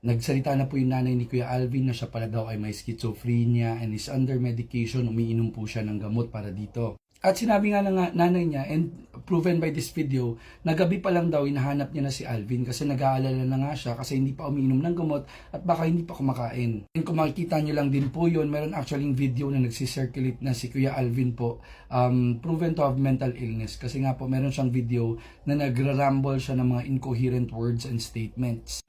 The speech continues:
There are also photos circulating online of Kuya Alvin which proves na fixture na siya sa mga rallies going as far back as twenty twenty-two.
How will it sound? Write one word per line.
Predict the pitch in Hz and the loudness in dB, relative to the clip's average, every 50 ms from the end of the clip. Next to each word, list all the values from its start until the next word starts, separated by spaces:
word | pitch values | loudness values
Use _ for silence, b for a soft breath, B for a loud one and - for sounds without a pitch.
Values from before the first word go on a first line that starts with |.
| b b b b | b b b b
There | 131 151 165 175 | 2 2 4 4
are | 175 | 6
also | 180 185 185 180 - 196 180 175 | 6 4 4 4 4 0 0 0
photos | - 175 165 160 - 165 160 151 - - | 0 -4 -4 -4 -2 -2 -2 -2 -2 -2
circulating | 151 135 - - 139 135 139 135 131 135 127 123 131 | -4 -4 -4 -4 -2 -2 -2 -2 -2 -2 -2 -2 -2
online | 131 127 127 123 123 120 120 120 117 | -2 0 0 0 0 0 2 2 0
of | 117 - | 0 -2
Kuya | - - 120 127 131 117 113 - | -4 0 0 2 2 0 -2 -2
Alvin | 120 117 110 104 104 113 131 135 127 | -4 -4 -4 -4 -4 0 2 2 2
which | 120 113 117 113 - - - - | 4 2 0 -2 -4 -8 -12 -10
proves | - 143 143 143 139 127 - - - 135 | -6 -4 -4 -2 -4 -4 -6 -6 -2 -2
na | 127 120 | -2 -2
fixture | 117 - - 120 - - - - - - 160 151 | -2 -4 -6 -6 -6 -6 -8 -8 -6 -4 -2 0
na | 139 135 135 117 | 2 2 2 2
siya | 120 | 0
sa | 117 - 135 | -2 0 2
mga | 123 120 117 117 113 113 113 | 2 2 2 2 2 0 0
rallies | 113 110 110 117 139 143 131 - - B B B B B B - | -2 -2 0 -2 -2 -2 -4 -6 -8 B B B B B B -2
going | 123 143 147 156 156 139 - - - | -2 0 2 2 0 0 -2 -4 -2
as | - 135 - - | -2 -2 -2 -2
far | - - 147 147 147 139 | -2 2 2 2 2 2
back | 143 131 123 - - | 0 0 0 0 -6
as | 117 - - | -6 -6 -4
twenty | - 127 123 120 120 127 | -2 0 0 0 -2 -4
twenty-two. | 117 127 120 117 117 135 120 - 147 143 | -4 -2 -4 -2 -2 -4 -6 -4 -2 -4